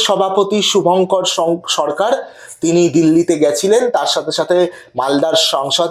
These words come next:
ঈশা খান চৌধুরী আরও অন্যান্য বাংলার নেতৃত্ব তারা দিল্লিতে গিয়ে বৈঠক করেন এবং বৈঠক শেষে তারা কিন্তু সিদ্ধান্ত জানিয়ে দেন। বিস্তারিত আলোচনা করব।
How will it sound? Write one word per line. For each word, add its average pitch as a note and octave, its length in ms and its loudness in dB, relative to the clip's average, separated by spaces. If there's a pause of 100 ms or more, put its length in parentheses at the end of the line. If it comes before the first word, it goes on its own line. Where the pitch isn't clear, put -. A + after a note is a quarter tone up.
ঈশা D3 180 -2
খান C#3+ 260 -4
চৌধুরী D3 460 2 (400)
আরও C#3+ 260 0
অন্যান্য D3 400 2 (400)
বাংলার C3+ 440 0
নেতৃত্ব F3+ 500 -2
তারা D3 200 2
দিল্লিতে C3 440 -4
গিয়ে C3 240 2
বৈঠক B2 380 0
করেন G#3 220 0
এবং F3 220 4
বৈঠক B2+ 360 -2
শেষে E3+ 320 -2 (800)
তারা G2 160 -2
কিন্তু A2 300 -4 (420)
সিদ্ধান্ত A2 520 -4
জানিয়ে E2+ 340 -4
দেন। - 160 -6 (500)
বিস্তারিত A#3+ 480 0
আলোচনা A3 380 2
করব। G#3+ 240 0